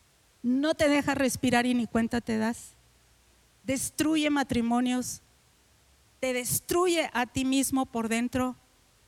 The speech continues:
Y todos tenemos que pasar por esto. Todos tenemos que pasar por esta definición en nuestra vida si queremos nosotros lo que Jesús nos está ofreciendo. Porque Jesús nos está ofreciendo una vida sobrenatural.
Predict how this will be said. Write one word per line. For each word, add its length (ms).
Y 160
todos 460
tenemos 480
que 120
pasar 520
por 180
esto. 300
Todos 460
tenemos 460
que 100
pasar 420
por 160
esta 280
definición 600
en 120
nuestra 300
vida 220
si 160
queremos 400
nosotros 600
lo 140
que 140
Jesús 720
nos 220
está 480
ofreciendo. 760
Porque 240
Jesús 280
nos 180
está 160
ofreciendo 420
una 140
vida 240
sobrenatural. 1160